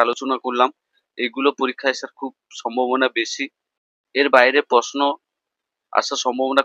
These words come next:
খুব কম। তোমরা এই প্রশ্নগুলো তোমরা আজ থেকে প্রস্তুত করে নিলে তোমাদের পরবর্তীতে আর কোনো নতুনভাবে কোনো প্রশ্ন প্রস্তুত করতে হবে না, যা পরীক্ষার জন্য তোমাদের কাছে উপকারী ভিডিও আজকে। তো ভিডিওটি কেমন লাগলো অবশ্যই কমেন্ট করে জানাবে। আর এরকম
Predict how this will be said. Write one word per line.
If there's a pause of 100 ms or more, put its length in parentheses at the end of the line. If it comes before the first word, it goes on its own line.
খুব (100)
কম। (380)
তোমরা
এই
প্রশ্নগুলো (100)
তোমরা
আজ
থেকে
প্রস্তুত
করে
নিলে (440)
তোমাদের (120)
পরবর্তীতে (100)
আর (100)
কোনো (480)
নতুনভাবে (100)
কোনো (100)
প্রশ্ন (400)
প্রস্তুত
করতে
হবে
না, (400)
যা (160)
পরীক্ষার
জন্য (120)
তোমাদের
কাছে
উপকারী (100)
ভিডিও (100)
আজকে। (880)
তো (840)
ভিডিওটি
কেমন
লাগলো
অবশ্যই
কমেন্ট
করে
জানাবে। (140)
আর (140)
এরকম